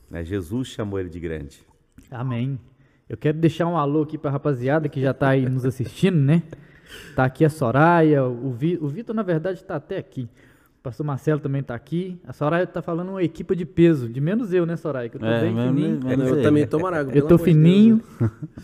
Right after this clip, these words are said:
Speaker 4: né?
Speaker 2: né? A Kelly, a Kelly tá falando que
Speaker 4: Não, é ca-, é
Speaker 2: o
Speaker 4: co-,
Speaker 2: Thiago
Speaker 4: é
Speaker 2: a
Speaker 4: café.
Speaker 2: Coca-Cola. Não, não,
Speaker 4: É
Speaker 2: não, isso
Speaker 4: café
Speaker 2: aqui
Speaker 4: que
Speaker 2: é
Speaker 4: tá aqui,
Speaker 2: café,
Speaker 4: tá?
Speaker 2: tá, Kelly? É café, não é Coca-Cola, pode ficar tranquila,
Speaker 3: Aham, é, só isso
Speaker 2: tá?
Speaker 3: que é.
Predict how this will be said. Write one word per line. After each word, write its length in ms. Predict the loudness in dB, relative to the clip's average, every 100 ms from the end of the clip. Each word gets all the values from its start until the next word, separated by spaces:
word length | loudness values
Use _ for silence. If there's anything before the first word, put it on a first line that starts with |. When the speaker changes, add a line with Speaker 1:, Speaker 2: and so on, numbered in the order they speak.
| -2
Speaker 4:
né? 180 | 2 2
Speaker 2:
né? 80 | 0 -8 _ _ _ _ _ _ _ -10
A 120 | -8
Kelly, 360 | 2 4 4 2
a 100 | -4
Kelly 300 | -2 -2 -2
tá 100 | -4
falando 320 | -4 -2 -4
que 320 | -4 -4 -4 -8 _ _ _ -10
Speaker 4:
Não, 100 | -8
é 60 | -6
ca-, 140 | -8
é 80 | -8
Speaker 2:
o 40 | -8
Speaker 4:
co-, 160 | -6 -2
Speaker 2:
Thiago 140 | 0
Speaker 4:
é 40 |
Speaker 2:
a 40 | 0
Speaker 4:
café. 340 | 0 2 2
Speaker 2:
Coca-Cola. 500 | 4 2 6 6 6
Não, 220 | 4 2
não, 80 | 2
Speaker 4:
É 40 | 2
Speaker 2:
não, 120 | 2
isso 60 | 2
Speaker 4:
café 40 | 2
Speaker 2:
aqui 60 | 4
Speaker 4:
que 60 |
Speaker 2:
é 40 | 2
Speaker 4:
tá 40 | 4
aqui, 100 | 2
Speaker 2:
café, 200 | 4 4
Speaker 4:
tá? 60 | 6
Speaker 2:
tá, 100 | 2
Kelly? 360 | 4 4 4 -2 -12 -14 -14 -14 -12 -12 -10
É 80 | -4
café, 500 | -4 0 4 4 4
não 100 | -2
é 40 |
Coca-Cola, 680 | -4 -4 -4 -2 0 0 -2
pode 240 | -4 -6
ficar 180 | -4 -6
tranquila, 680 | -2 -4 0 4 6 6 4
Speaker 3:
Aham, 160 | -2 -6 -8 -10
é, 40 |
só 260 | -6 -2 0
isso 80 | 0
Speaker 2:
tá? 200 | -2
Speaker 3:
que 80 |
é. 40 | -2